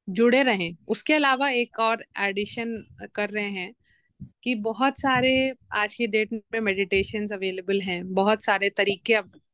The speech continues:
अब available हैं, अ, sessions होते हैं YouTube, बहुत जगह आपको मिल जाएगा कोई भी चीजें, बहुत सारी। Heartfulness की एक खास खूबी कह लीजिए, या जिसके ऊपर heartfulness आधारित है, वो है प्राणाहुति।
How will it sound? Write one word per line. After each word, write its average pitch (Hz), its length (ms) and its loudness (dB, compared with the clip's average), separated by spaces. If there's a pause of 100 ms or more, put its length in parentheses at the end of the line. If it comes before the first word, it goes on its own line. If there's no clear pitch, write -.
अब 196 100 -10 (220)
available 185 500 2
हैं, 180 220 -6 (760)
अ, 175 560 0
sessions 220 640 0
होते 196 280 -4
हैं 202 320 -4
YouTube, 190 200 -4
बहुत 240 300 4
जगह 226 240 2
आपको 214 280 -2
मिल 196 200 -6
जाएगा 185 280 -6
कोई 190 280 -10
भी 180 120 -16
चीजें, 180 380 -16
बहुत 196 260 -6
सारी। 175 320 -12 (580)
Heartfulness 285 720 0
की 311 300 0
एक 254 280 2 (140)
खास 233 460 -4
खूबी 226 640 -4 (200)
कह - 380 -6
लीजिए, 208 320 2
या 233 160 4
जिसके 214 380 -2
ऊपर 247 320 0
heartfulness 220 580 -4
आधारित 190 580 0
है, 185 220 -8 (760)
वो 220 240 2
है 269 200 4
प्राणाहुति। 208 880 -2